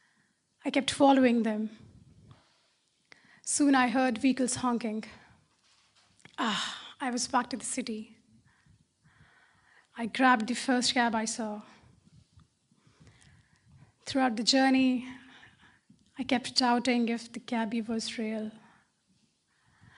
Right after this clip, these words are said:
I asked him to take to my home and decided not to go to the salon.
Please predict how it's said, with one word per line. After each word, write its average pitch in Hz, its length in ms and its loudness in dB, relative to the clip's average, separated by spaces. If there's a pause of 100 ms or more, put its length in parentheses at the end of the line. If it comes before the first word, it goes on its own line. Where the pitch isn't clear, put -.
(1160)
I 226 80 -2
asked 254 320 6
him 254 180 2
to 240 380 0 (1080)
take 254 240 0
to 254 80 0
my 233 200 2
home 226 480 -2 (360)
and 226 160 -4
decided 226 540 -4
not 240 220 0
to 233 120 0
go 226 240 0
to 226 120 -2
the 214 80 -4
salon. 208 480 -4